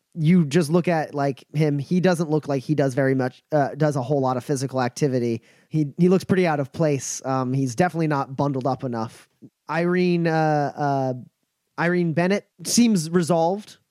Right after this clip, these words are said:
looking at you, but, but seems out of her element for sure. And, uh, Andrea Domingo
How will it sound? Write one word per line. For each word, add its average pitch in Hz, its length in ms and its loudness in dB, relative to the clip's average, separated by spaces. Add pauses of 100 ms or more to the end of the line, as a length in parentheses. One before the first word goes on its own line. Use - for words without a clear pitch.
(100)
looking 175 280 0
at 170 160 0
you, 180 140 2
but, 151 300 0 (200)
but 135 280 -2 (120)
seems 185 240 2
out 160 120 2
of 151 80 -2
her 151 100 -2
element 139 340 -4
for 151 100 -6
sure. 156 300 -2 (340)
And, 151 580 0
uh, 139 300 2
Andrea 170 420 2
Domingo 151 760 2